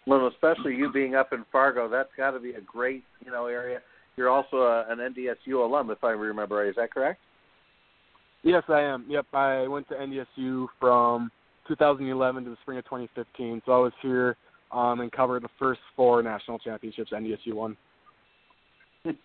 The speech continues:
Speaker 3: You covered them for the Spectrum, correct?
Speaker 2: Yep. Uh, I, I was a sports editor at the N D S U Spectrum, the campus newspaper, for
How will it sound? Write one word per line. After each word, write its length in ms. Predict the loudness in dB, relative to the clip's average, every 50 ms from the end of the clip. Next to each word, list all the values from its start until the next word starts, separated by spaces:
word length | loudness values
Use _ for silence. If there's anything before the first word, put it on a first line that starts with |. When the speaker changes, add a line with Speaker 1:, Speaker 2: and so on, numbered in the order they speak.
| -8 -8 -8 _ _ _ _ _ -12 -8
Speaker 3:
You 160 | -8 -8 -8 -8 -8 0
covered 300 | 0 0 0 0 -4 -8 -6 0 0
them 140 | 0 0 0 0
for 120 | 0 0
the 100 | 0 -2 -4 -8 -6 _
Spectrum, 540 | 0 0 0 0 -6 -8 -6 -6 -6 -8 -10
correct? 320 | -6 -2 -2 -2 -2 -4 _ _ _ _ _ _ _ _ _ _ _ _ _ _ _ _ _ _ _ _ _ _ _ _ _ 10
Speaker 2:
Yep. 180 | 10 10 10 10 _ _ -2
Uh, 60 | 0
I, 500 | 0 0 2 0 0 -2 -2 -4 -6 -8 -12 -12 -10
I 60 | -8
was 160 | -8 -8 -10 -12 -16
a 60 | -20 _ _
sports 240 | -10 -8 -8 -6 -6
editor 300 | -8 -8 -8 -6 -6 -6
at 100 | -8 -8 -8
the 80 | -10 -10
N 80 | -10
D 80 | -10 -12
S 40 | -12 -12
U 120 | -14 -16 -12 _
Spectrum, 520 | 0 0 0 2 0 0 0 2 0 -2
the 60 | -4 -4
campus 320 | -2 -2 0 0 -2 -4
newspaper, 440 | -4 -4 -4 0 2 2 2 2 0 -2
for 100 | -4